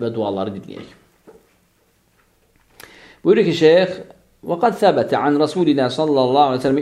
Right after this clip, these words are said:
عدة صيغ للحمد والدعاء بعد الفراغ من الطعام ومن ذلك. Bir çox siğalar gəlib, yəni, e, e, başqa cürə, müxtəlif cürə gəlib, yəni bu dualar. Onlardan biri,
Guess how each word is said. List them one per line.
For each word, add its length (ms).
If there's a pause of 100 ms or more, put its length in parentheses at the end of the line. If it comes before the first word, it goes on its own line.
عدة 300 (140)
صيغ 320 (120)
للحمد 400
والدعاء 520
بعد 240
الفراغ 440
من 160
الطعام 480 (160)
ومن 200
ذلك. 280 (160)
Bir 160
çox 160
siğalar 400
gəlib, 220 (420)
yəni, 320 (480)
e, 80
e, 1000 (840)
başqa 260
cürə, 220 (160)
müxtəlif 400
cürə 80
gəlib, 320
yəni 240
bu 60
dualar. 240
Onlardan 340
biri, 300